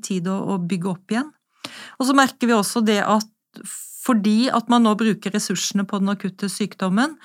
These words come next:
så blir det mindre ressurser til internasjonalt og økumenisk arbeid. Så både Kirkenes verdensråd og Det lutherske verdensforbund melder nå at de ser for seg at de må redusere en del av sin virksomhet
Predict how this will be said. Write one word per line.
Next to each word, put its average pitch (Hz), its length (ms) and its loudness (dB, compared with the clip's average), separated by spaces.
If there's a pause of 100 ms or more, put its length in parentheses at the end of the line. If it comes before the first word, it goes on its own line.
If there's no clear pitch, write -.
(220)
så 233 160 -2
blir 247 160 4
det 254 80 6
mindre 190 460 2
ressurser 196 480 -2
til 196 160 0
internasjonalt 190 640 -4
og 190 80 -6
økumenisk 180 500 -2
arbeid. 160 240 -6 (640)
Så - 200 -4
både 214 500 2
Kirkenes 202 600 -2
verdensråd 185 720 -2
og 196 420 -2
Det 208 100 -2
lutherske 185 460 -6
verdensforbund 196 720 -2 (500)
melder 208 400 4
nå 202 120 4 (100)
at 214 240 2 (140)
de 220 260 2
ser 254 320 -2
for 180 180 0
seg 185 160 -2
at 185 80 -6
de 202 80 0
må 202 120 0
redusere 185 720 0
en 190 100 2
del 180 180 0
av 190 80 -4
sin 185 240 -2
virksomhet 175 720 -4